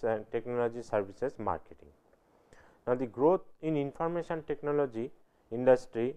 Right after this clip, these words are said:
is perhaps the fastest of all. So within a span of, mm, one decade or so, it has become a multi-billion dollar industry. There are small and big players in this industry, and each one is trying to carve a niche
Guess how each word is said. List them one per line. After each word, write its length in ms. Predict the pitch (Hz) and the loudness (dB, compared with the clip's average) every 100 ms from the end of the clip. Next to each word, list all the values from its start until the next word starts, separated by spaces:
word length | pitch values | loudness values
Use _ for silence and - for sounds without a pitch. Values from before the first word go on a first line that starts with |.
| - | -6
is 160 | 120 - | -8 0
perhaps 340 | 127 135 131 | 2 2 0
the 100 | 147 | -6
fastest 640 | - 120 123 - 139 135 - | 6 8 8 6 0 0 0
of 140 | 113 104 85 | 0 2 -2
all. 160 | 76 - _ _ - | -8 -10 _ _ -6
So 60 | |
within 340 | 110 127 147 151 | -4 -2 0 0
a 100 | 151 | -2
span 480 | - - 117 127 143 | -4 2 4 4 2
of, 220 | 139 135 - 110 | -2 -2 -6 -10
mm, 220 | 101 98 104 - | -6 -6 -8 -4
one 320 | 104 117 113 | 0 0 0
decade 420 | 107 - 127 113 | -4 0 2 4
or 140 | 110 95 - | 2 0 -4
so, 200 | 107 - - - - - | -6 -6 -20 -20 -20 -6
it 100 | 117 | 0
has 140 | 139 127 | 2 2
become 320 | 139 160 165 | -2 -2 -4
a 60 | 156 | 2
multi-billion 720 | 127 117 143 135 135 139 113 | 2 2 -2 -2 0 0 4
dollar 260 | 101 95 | 4 4
industry. 500 | 90 80 76 - - - _ _ _ _ _ - | -2 -6 -12 -14 -20 -20 _ _ _ _ _ 2
There 200 | 123 143 | 6 8
are 60 | 143 | 6
small 400 | - 127 151 160 | 2 4 4 4
and 180 | 147 | -2
big 180 | 110 135 - | -2 -4 -2
players 400 | 120 120 127 - | 6 8 6 2
in 100 | 120 | -6
this 160 | 117 110 | -4 -4
industry, 580 | 104 101 104 - 139 175 - - | -2 -2 -4 -6 -12 -12 -16 -12
and 140 | 104 - | -10 -4
each 240 | 143 147 | -4 -2
one 180 | 135 127 | 0 0
is 180 | 131 - - | -2 -4 0
trying 240 | 104 107 - | 0 -2 -10
to 80 | |
carve 360 | - 98 101 98 | 2 4 4 2
a 40 | 101 | -8
niche 280 | 95 87 | -8 -12